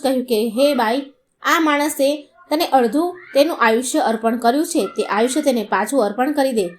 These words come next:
રાણીએ હથેળીમાં જળ લઈ એવો સંકલ્પ કર્યો. તે સાથે જ રાણી અચેત થઈ, નિષ્પ્રાણ થઈ જમીન પર ઢળી પડી.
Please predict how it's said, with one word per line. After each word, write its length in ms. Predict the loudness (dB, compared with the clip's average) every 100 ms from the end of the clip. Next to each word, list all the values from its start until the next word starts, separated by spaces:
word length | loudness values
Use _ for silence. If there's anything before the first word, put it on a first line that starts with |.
| _ _ -4
રાણીએ 420 | 2 2 2 0
હથેળીમાં 560 | 0 0 0 0 0 -2
જળ 240 | 0 0
લઈ 200 | 0 -2
એવો 280 | -2 0 0
સંકલ્પ 460 | 2 -2 0 -2 -2
કર્યો. 240 | -2 -2 -4 _ _ -6
તે 140 | 0 2
સાથે 360 | 2 0 0
જ 60 | -2
રાણી 340 | -2 0 -2
અચેત 380 | -2 0 0 -2
થઈ, 240 | 0 0 0
નિષ્પ્રાણ 580 | -2 -4 -6 -4 -4
થઈ 220 | -2 -4 -2
જમીન 320 | -4 -4 -4
પર 200 | -2 -4
ઢળી 340 | -4 -2 -2
પડી. 320 | -2 -2 -4